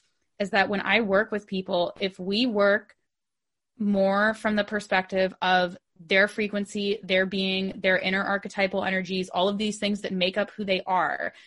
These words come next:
they start to get to a place where they know they don't need to give their power away when it comes to how they should run their business, because they are so connected to their channel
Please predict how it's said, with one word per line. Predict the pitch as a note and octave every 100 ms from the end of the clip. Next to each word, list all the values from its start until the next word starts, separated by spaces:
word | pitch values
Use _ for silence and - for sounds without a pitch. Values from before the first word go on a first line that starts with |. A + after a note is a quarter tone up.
| _ _ _ _
they | A3 G#3+
start | - G#3+ G#3+
to | C4
get | A#3+ A#3
to | A#3+ A3
a |
place | G3+ - F3+ F#3+ C4+ -
where | G#3 G3+ G3
they | F#3+ F#3+ G3
know | A3 F#3 G3
they | G3+ G3+
don't | G3+
need | F#3+ F#3+
to | G3+
give | F#3+ F#3
their | G3
power | F#3 - D#3 E3+ G3 G#3
away | G#3+ G#3+ G#3+ A#3+
when | - G3+
it | G3
comes | - G3 G3
to | -
how | F#3+ - F3
they | F#3+
should | F#3+ -
run | F#3+ F#3
their | F3+
business, | E3+ D#3+ E3 A3 A#3+
because | A#3+ G3+ G3
they | F3+
are | F#3
so | G3 - F3+ F#3+
connected | F#3+ G3+ F#3+ - G3+
to | G3 F#3+
their | E3+ E3+ F#3
channel | F#3 - D#3+ F3+ G#3